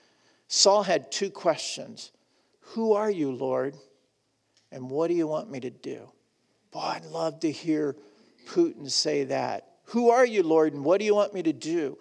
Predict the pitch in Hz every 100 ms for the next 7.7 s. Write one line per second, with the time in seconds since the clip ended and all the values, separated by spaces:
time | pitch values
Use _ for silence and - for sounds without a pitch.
0 | - - - 180 175 - - 208 214 214
1 | 190 139 - - - 233 254 247 214 202
2 | 214 185 208 202 165 135 131 - _ _
3 | _ _ - 143 127 _ _ _ - 165
4 | 165 202 214 220 202 - 220 226 135 -
5 | _ _ _ - 190 208 214 - - 202
6 | 202 139 165 226 302 262 226 160 160 143
7 | - - 190 202 240 - -